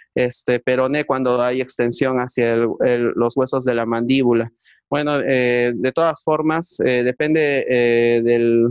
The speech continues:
del lugar donde estemos trabajando para poderle, este, dar el, el mejor tratamiento que podamos a,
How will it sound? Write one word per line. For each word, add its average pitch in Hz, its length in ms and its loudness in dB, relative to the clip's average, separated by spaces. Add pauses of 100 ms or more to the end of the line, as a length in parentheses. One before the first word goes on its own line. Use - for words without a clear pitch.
del 123 160 0
lugar 135 220 0
donde 143 160 -4
estemos 143 340 -4
trabajando 147 520 -2
para 120 200 -2
poderle, 127 600 0 (380)
este, 120 360 -2
dar 127 220 0 (100)
el, 117 440 2 (180)
el 120 140 -2
mejor 135 280 -2
tratamiento 131 520 -4
que 120 160 -4
podamos 123 500 -2
a, 113 240 -2